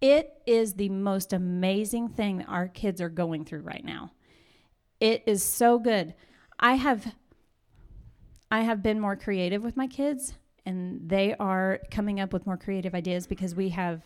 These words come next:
um, given up the video games, which causes a lot of manifestations. And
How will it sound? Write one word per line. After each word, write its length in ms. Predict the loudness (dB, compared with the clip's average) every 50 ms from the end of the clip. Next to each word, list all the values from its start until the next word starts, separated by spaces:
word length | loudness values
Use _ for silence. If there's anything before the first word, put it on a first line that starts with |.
| -16 -8 -6
um, 320 | -6 -6 -4 -6 -10 -10 -12 -16 -18 _ _
given 240 | -4 -2 -2 0 -2
up 140 | -4 -4 -4
the 80 | -6 -4
video 300 | -2 -2 0 0 -2 0
games, 480 | 0 -2 -2 -2 -2 -6 -8 -10 -14 _ _ _ _ _ _ _ _ _ _ _ _ _
which 540 | -6 -2 -2 -2 -2 -4 -8 -10 -10 -10 _ _ _
causes 460 | -8 -4 -4 -2 -2 -4 -6 -6 -8
a 40 | -6
lot 240 | -4 -4 -4 -2 -4
of 120 | -4 -6
manifestations. 1040 | -6 -6 -6 -6 -8 -10 -10 -12 -12 -8 -6 -6 -8 -6 -8 -10 -10 -10 -12 -16 _ _ _ -20 _ _ _ _ _ _ _ _ _ _ _ _ _ _ _ _ _ _ _ -10
And 460 | -6 -4 -4 -2 -4 -4 -4 -6 -6